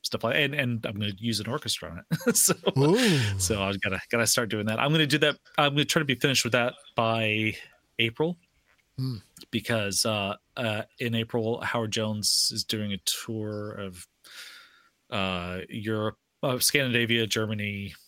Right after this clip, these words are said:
Speaker 1: and I, and then, and then he's doing a bunch of stuff in the summer. So I'm just trying to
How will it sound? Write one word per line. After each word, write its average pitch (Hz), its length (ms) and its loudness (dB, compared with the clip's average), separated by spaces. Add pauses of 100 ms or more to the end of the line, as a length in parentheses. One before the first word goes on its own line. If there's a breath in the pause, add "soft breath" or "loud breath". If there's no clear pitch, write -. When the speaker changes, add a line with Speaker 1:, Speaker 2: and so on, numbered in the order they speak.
(180)
Speaker 1:
and 98 120 -10
I, 107 120 -8 (220)
and 113 180 -4
then, 113 300 -2 (1000 loud breath)
and 117 120 0
then 110 80 2
he's 107 160 0
doing 110 180 -2
a 90 80 -10 (140)
bunch - 280 -4
of - 60 0
stuff - 260 -2
in 95 60 -8
the 87 60 -6
summer. 92 340 0
So - 120 -2
I'm 92 100 -8
just 95 220 -2
trying 113 180 0
to 95 100 -6